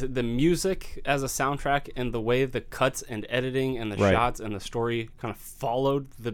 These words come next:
Speaker 1: beats of the music and the
Speaker 2: Right.
Speaker 1: way it
Speaker 2: It
Speaker 1: I,
Speaker 2: flowed
Speaker 1: yeah,
Speaker 2: well?
Speaker 1: yeah, it did, absolutely. So
Speaker 2: Okay.
Speaker 1: I don't, I think he could probably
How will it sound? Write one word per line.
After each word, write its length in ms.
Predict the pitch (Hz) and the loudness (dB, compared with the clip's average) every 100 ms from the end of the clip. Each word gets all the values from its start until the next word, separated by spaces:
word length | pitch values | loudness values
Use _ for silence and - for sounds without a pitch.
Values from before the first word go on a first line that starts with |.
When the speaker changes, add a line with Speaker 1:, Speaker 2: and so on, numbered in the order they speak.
| - - | -8 -6
Speaker 1:
beats 400 | 123 147 151 - | -4 -4 -6 -8
of 280 | - 123 117 | -2 -2 -2
the 60 | 113 | -4
music 560 | 107 120 131 139 131 | 0 0 0 -2 -2
and 220 | 139 110 101 | -6 -2 4
the 40 | |
Speaker 2:
Right. 100 | 104 | 6
Speaker 1:
way 160 | 113 110 | 6 2
it 180 | 104 - - - - - - | -2 -10 -18 -18 -18 -18 -4
Speaker 2:
It 160 | - 113 | 0 2
Speaker 1:
I, 80 | 123 | 6
Speaker 2:
flowed 240 | 131 127 156 | 10 10 10
Speaker 1:
yeah, 80 | 147 | 8
Speaker 2:
well? 180 | 160 170 | 8 6
Speaker 1:
yeah, 160 | 151 | 2
it 80 | 117 | 2
did, 240 | 131 104 - | 0 -2 -2
absolutely. 520 | 117 - 110 101 - - - - - | -2 -2 -8 -10 -12 -16 -16 -16 -6
So 60 | 120 | 0
Speaker 2:
Okay. 120 | 139 | 6
Speaker 1:
I 100 | 131 | 6
don't, 180 | 151 127 | 6 2
I 80 | 127 | -2
think 240 | 147 151 | -2 -4
he 160 | - 143 | -2 -4
could 220 | - 110 - - | -2 -4 -6 -8
probably 680 | - 127 123 110 107 98 | -2 0 -2 -2 -4 -6